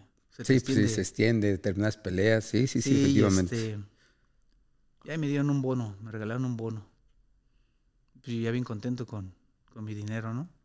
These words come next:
Speaker 1: Eh, pues, ya Fernando Beltrán,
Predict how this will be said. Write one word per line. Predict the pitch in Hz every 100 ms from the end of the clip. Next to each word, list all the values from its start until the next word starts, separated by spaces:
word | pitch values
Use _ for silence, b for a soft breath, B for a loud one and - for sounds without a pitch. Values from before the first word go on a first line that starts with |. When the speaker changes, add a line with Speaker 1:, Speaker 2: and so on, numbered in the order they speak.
| _ _ _ _ _ _ _ _ _ _ _
Speaker 1:
Eh, | 123 113 104 95 - _ _
pues, | - 117
ya | 123
Fernando | 123 123 127 110
Beltrán, | 101 107 101 123